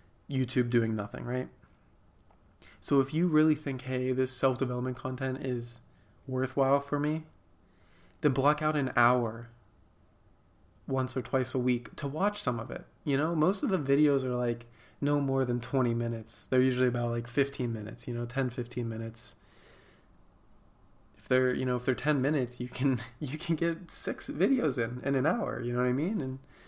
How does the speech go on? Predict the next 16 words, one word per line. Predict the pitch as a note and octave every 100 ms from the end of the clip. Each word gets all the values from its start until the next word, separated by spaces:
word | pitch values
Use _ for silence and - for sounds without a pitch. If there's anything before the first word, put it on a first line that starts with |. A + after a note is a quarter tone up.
| - - -
so | - D#3+
you | E3
can, | F#3+ G#3 E3+ - - C3
fifteen, | B2 D#3 D#3 C#3+ E3+ F3
four. | - F#3+ A#2+ A#2+ A#2
So | - C#3 C3 D3
you | D#3
can | F#3 G#3+
get | G3+
a | G#3
couple | G3 F#3 D3+
videos | D3+ F3+ E3+ B2+
in, | C#3+ E3+
you | D3+
know, | B2+ C3+ D3
if, | C3 B2+ -